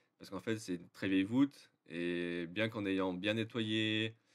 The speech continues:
euh, bien purgé tous les joints, et cetera, en fait, ça, bah, quand vous faites de la voûte, euh, euh, c'est comme de, de marcher, de monter dans une dune de sable. C'est, vous faites un pas en avant, euh, vous reculez de quasiment autant que ce que vous avez monté.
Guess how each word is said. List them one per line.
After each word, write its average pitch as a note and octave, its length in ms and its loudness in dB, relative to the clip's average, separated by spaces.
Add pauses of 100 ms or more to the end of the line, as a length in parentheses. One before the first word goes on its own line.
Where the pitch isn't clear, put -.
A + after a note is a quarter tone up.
(380)
euh, F2 240 -4
bien G#2 220 -2
purgé G#2+ 340 -2
tous - 160 -10
les G#2+ 80 0
joints, A2 520 0
et G2 80 -4
cetera, G#2 520 -2
en F2+ 100 -2
fait, G2+ 260 -2
ça, D2+ 680 -8 (220)
bah, A#1+ 160 -8 (260)
quand F2+ 100 -8
vous F#2 60 -2
faites F#2 160 -8
de G2+ 120 2
la F#2+ 100 6
voûte, A#2 320 -2
euh, F2+ 320 -2 (1300)
euh, A1+ 280 -18
c'est F#2 200 -6
comme A2 220 2
de, G#2 200 4
de G2+ 100 0
marcher, G#2+ 540 4
de G#2 100 0
monter G2+ 240 -2
dans G2+ 140 0
une G2+ 160 -6
dune G#2+ 120 -4
de A2 80 0
sable. A#2 280 2
C'est, F2 340 -4
vous - 140 -12
faites - 180 -6
un F#2+ 80 -4
pas G2 100 0
en G2 80 2
avant, G#2+ 420 2
euh, E2+ 180 0
vous E2 140 -12
reculez F#2 280 -2
de F2 300 -2
quasiment F#2+ 400 -2
autant G2+ 240 -2
que G#2 80 -10
ce G2 40 -16
que - 80 -14
vous F#2+ 120 -4
avez F2+ 80 0
monté. G#2 360 -6